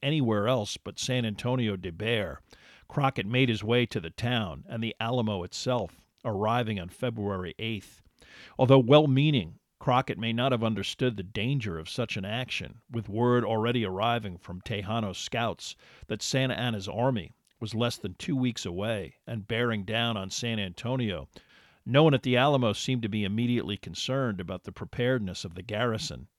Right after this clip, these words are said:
to withstand such an onslaught. The two days following Crockett's arrival were spent in celebration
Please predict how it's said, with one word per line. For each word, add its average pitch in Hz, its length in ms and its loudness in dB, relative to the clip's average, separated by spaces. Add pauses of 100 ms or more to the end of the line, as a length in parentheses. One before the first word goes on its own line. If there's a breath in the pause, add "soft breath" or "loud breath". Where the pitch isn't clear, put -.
to 104 80 -8
withstand 101 580 -4
such - 300 -6
an 98 80 -6
onslaught. 101 640 -8 (540 loud breath)
The 123 100 -2
two 170 260 2
days 135 380 8
following 117 480 2
Crockett's 123 480 -2
arrival 104 500 0
were 87 140 -6
spent 117 320 -4
in 95 100 -6
celebration 107 920 -4